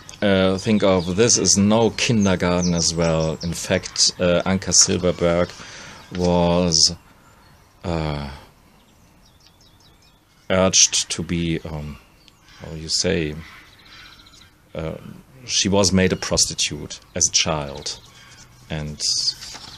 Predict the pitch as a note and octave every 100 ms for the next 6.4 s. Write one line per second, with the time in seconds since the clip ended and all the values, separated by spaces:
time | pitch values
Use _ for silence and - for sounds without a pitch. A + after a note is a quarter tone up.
0 | - F#2+ F#2 G#2 G2+ F2 G2 F#2 F2 E2+
1 | F2+ E2+ E2 - E2 - - E2 D#2 D#2
2 | - D#2+ C#2 - D#2 D#2 D2+ D#2 - -
3 | D#2 D#2 C#2+ - - - - - - E2+
4 | - - - - _ _ - E2 F#2 E2
5 | D#2 E2 E2+ D#2+ - F2 D#2+ D2+ E2 -
6 | - D#2+ D#2+ -